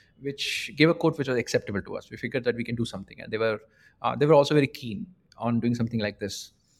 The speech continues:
And, uh, uh, so we worked with them, designed the product, and, uh, gave initial money to them. But we are running out of capital very fast, and we have to figure out a way of injection.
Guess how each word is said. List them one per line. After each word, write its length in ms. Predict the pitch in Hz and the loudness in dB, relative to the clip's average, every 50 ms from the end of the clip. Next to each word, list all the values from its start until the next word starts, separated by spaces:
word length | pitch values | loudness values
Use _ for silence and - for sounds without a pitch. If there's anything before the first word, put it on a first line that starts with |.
| _ _ _ _ _ _ _ | _ _ _ _ _ _ _
And, 240 | 117 117 113 113 120 | -2 -2 0 0 -2
uh, 260 | 120 - - 60 - - - _ _ _ _ _ _ - | -2 -2 -2 -4 -4 -6 -12 _ _ _ _ _ _ -8
uh, 120 | 123 123 | -8 -6
so 140 | 123 - 135 | -4 -2 0
we 80 | 135 131 | 0 2
worked 280 | 127 147 180 - - | 4 4 2 2 -2
with 140 | - 123 - - | -6 -6 -2 -2
them, 220 | 101 113 123 117 | -2 0 -2 -2
designed 300 | 120 120 120 131 135 135 | -2 -2 -2 -2 -2 -2
the 60 | 131 | -4
product, 420 | - 117 101 95 113 120 - - _ _ _ | -4 -2 -2 -2 -2 -2 -6 -14 _ _ _
and, 220 | 120 113 110 110 104 | -8 -8 -6 -2 -2
uh, 180 | 107 107 104 104 - | 0 0 -2 -2 -2
gave 140 | - 123 127 | -2 0 2
initial 280 | 123 123 120 120 123 117 | 2 0 -2 -2 -2 -2
money 180 | 113 113 113 113 | -2 -2 -2 -4
to 100 | 113 107 | -6 -6
them. 240 | - 110 117 123 - - | -6 -6 -8 -8 -4 -4
But 120 | 123 123 | -2 0
we 100 | 123 135 143 | 4 4 4
are 40 | |
running 240 | 139 135 135 135 135 - - | 4 4 2 0 -2 -2 -4
out 120 | 131 127 | -4 -4
of 100 | 127 - | -4 -2
capital 420 | - 123 113 - - - 120 117 117 - - _ _ | 0 0 0 0 -2 -6 -8 -8 -8 -12 -16 _ _
very 140 | 127 127 120 | -6 -6 -6
fast, 360 | - - 120 117 120 - - | -4 -2 -2 -2 -2 -4 -8
and 60 | 127 | -6
we 60 | 127 | -6
have 100 | 123 123 | -4 -6
to 60 | 123 - | -2 0
figure 180 | 135 127 127 | 2 2 2
out 80 | 123 123 | 2 2
a 60 | 113 | 0
way 160 | 113 113 117 | 0 2 2
of 280 | 117 117 - - - - - | 2 0 -2 -6 -14 -20 -12
injection. 460 | 147 127 120 117 - - - 101 101 | -6 -2 -2 -2 -2 -4 -6 -8 -10